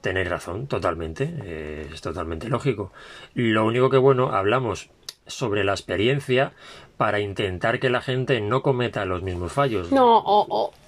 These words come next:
Speaker 2: o el que vean, eh, que eso ya lo hablaremos, el que vean que no todo es perfecto y que no pasa nada por no ser perfectos. O sea, yo, yo soy muy feliz con mi imperfección y que todos cometemos errores y que nosotros cometemos errores,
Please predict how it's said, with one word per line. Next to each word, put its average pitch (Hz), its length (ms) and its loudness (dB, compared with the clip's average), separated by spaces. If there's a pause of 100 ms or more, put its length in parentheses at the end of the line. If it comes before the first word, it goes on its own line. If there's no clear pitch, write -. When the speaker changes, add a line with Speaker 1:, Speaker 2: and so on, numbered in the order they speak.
(240)
Speaker 2:
o 254 120 2
el 220 140 2
que 214 180 2
vean, 285 500 2 (720)
eh, - 360 -2
que 233 140 6
eso 220 360 6
ya 190 200 6
lo 196 80 6
hablaremos, 190 460 6
el 165 180 -2
que 180 240 4
vean 208 220 4
que 220 100 4
no 196 180 8
todo 214 160 6
es 185 100 2
perfecto 185 540 4
y 147 80 2
que 165 120 4
no 147 120 2
pasa 190 240 -2
nada 156 200 4
por 151 140 0
no 160 100 6
ser 147 200 2
perfectos. 202 460 2
O 147 80 4
sea, 156 180 0 (400)
yo, 269 340 8 (280)
yo 180 320 6
soy 175 480 6
muy 165 300 6
feliz 156 280 2
con 160 140 2
mi 160 80 6
imperfección 160 800 2 (600)
y 170 120 0
que 165 100 6
todos 170 240 2
cometemos 170 420 4
errores 233 600 6 (420)
y 165 100 4
que 190 120 6
nosotros 254 300 4
cometemos 269 400 4
errores, 233 400 6